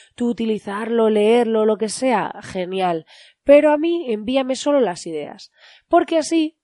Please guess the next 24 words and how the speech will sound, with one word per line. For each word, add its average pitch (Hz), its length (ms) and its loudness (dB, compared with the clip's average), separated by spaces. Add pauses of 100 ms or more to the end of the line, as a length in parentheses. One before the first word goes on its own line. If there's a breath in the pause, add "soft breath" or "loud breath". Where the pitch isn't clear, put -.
(200)
tú 254 420 -2
luego 226 460 2
va 214 120 -4
a - 20 -10
ser 220 300 -4
mi 190 160 -6
recurso 202 480 -6
visual 214 540 2
el 214 180 -2
que 214 100 -2
va 196 60 0
a - 20 2
acompañar 202 520 -2
tu - 100 -4
discurso, 226 640 0
pero 240 260 -2
no, 233 320 0
la 190 220 -6
gente 196 360 -6
no 202 120 -2
la 196 80 4
vamos 196 240 -2
a 202 40 -16
centrar 185 460 -6